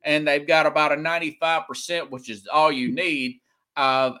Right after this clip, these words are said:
a, uh, Matt Stafford, and it looks like their line's holding up. So,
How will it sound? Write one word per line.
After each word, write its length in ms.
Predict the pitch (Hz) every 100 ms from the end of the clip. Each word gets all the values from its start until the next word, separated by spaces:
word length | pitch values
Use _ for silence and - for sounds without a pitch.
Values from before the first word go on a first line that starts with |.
| 151
a, 540 | 139 131 127 131 127
uh, 160 | 143 123
Matt 300 | 139 170 147
Stafford, 520 | - 156 165 160 165
and 120 | 143
it 40 | 143
looks 260 | 170 165
like 240 | 165 147 -
their 180 | 247 226
line's 320 | 156 120 -
holding 300 | 131 98 101
up. 180 | 90 -
So, 300 | 180 165